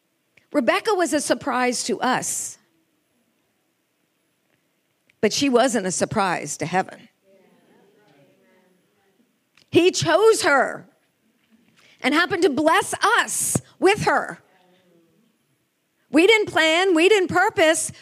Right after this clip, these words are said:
we were surprised. In fact, we were ones who were never gonna have kids.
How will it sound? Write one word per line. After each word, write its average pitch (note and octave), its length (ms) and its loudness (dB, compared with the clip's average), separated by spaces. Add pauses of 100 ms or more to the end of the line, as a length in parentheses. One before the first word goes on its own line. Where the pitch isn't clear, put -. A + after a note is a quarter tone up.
we G4 160 6
were F4+ 140 2
surprised. E4 920 0 (1120)
In D4 60 -2
fact, F4 260 0
we F4 160 4
were E4+ 140 6
ones D4 280 2
who F4 60 -4
were D4+ 80 0
never D#4 240 0
gonna D#4 160 0
have D4+ 180 -2
kids. - 640 -4